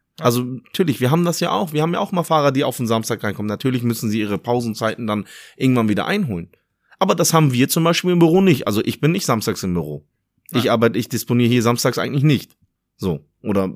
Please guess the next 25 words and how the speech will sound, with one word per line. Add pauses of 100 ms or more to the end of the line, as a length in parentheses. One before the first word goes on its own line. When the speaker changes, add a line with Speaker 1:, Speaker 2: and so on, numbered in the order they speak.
(140)
Speaker 1:
mein,
mein,
meine
Kollegen
aus,
aus
unserer
Abteilung,
die,
die
machen
das
samstags
nicht. (680)
Speaker 2:
Der
erste
Schritt,
bezahl
die
Leute
anständig.
Bezahl
die
Leute
vernünftig,